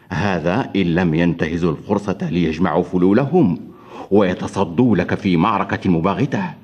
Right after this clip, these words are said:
وإذا استطعت خلال هذا الوقت أن تهيئ عدد الحصار كان ذلك أوفى بالمطلوب،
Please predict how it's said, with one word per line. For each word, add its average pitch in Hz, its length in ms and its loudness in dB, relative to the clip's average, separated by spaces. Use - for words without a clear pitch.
وإذا 170 300 4
استطعت 139 520 -4
خلال 90 460 0
هذا 90 340 0
الوقت 87 460 -2
أن 76 560 -2
تهيئ 95 560 0
عدد 143 400 2
الحصار 92 680 0
كان 127 200 2
ذلك 90 360 0
أوفى 107 320 0
بالمطلوب، 113 600 2